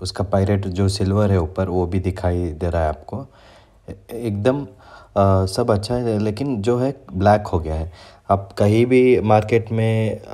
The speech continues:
लेने जाएंगे तो ईरानी फेरोज़ा comparatively दूसरे फेरोज़न से एक्सपेंसिव आता है। तो आप इसको बर्न करके अपना पैसा वेस्ट मत करिए।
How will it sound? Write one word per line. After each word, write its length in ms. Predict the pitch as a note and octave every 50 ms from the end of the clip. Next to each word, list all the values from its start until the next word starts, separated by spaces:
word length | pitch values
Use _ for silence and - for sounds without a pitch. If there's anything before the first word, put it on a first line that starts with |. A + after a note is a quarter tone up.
| - - - -
लेने 300 | G#2+ G#2 G#2 G#2 G#2+ G#2
जाएंगे 260 | G2 A2 G#2+ G#2+ G#2+
तो 120 | G2+ A2
ईरानी 320 | G#2 G2+ G2 G#2+ G#2+ A2 G#2
फेरोज़ा 400 | G#2 A2 G#2+ G#2+ G#2+ G#2 G#2+ G#2+
comparatively 880 | G#2 - F#2+ F#2 F2 G#2 G2+ G2+ G2 G2 G#2+ F#2+ G2 G#2 G#2 G#2 F#2+
दूसरे 280 | F#2+ F2+ - G2+ G2+ G2
फेरोज़न 500 | G2 - G2+ G2 G2 F#2+ F#2 G2+ G2+ G2+
से 140 | G2+ B2+ A#2
एक्सपेंसिव 760 | A2 G#2 - - - - - B2 A#2 A2 - B2+ A2 F#2+ F2
आता 200 | E2 - E2 D#2+
है। 200 | D#2 D2+ E2 - - - - - - - - _ _ _ -
तो 80 | - B2
आप 300 | A#2+ A#2 A2+ - - - - - -
इसको 300 | A2+ G#2+ - - C3+ B2
बर्न 320 | A2 A2 G#2+ G#2+ A2+ A2+
करके 300 | G#2+ A#2 A2 F#2 F#2+ A#2
अपना 260 | A2+ G#2+ G#2+ - A2 G2+
पैसा 380 | - F#2 F#2 F#2+ - A2+ A2
वेस्ट 400 | G2+ F#2 F#2+ G#2 A2 A2 - -
मत 180 | G2+ F2+ E2+ - -
करिए। 340 | - D#2+ E2+ F#2 A#2 -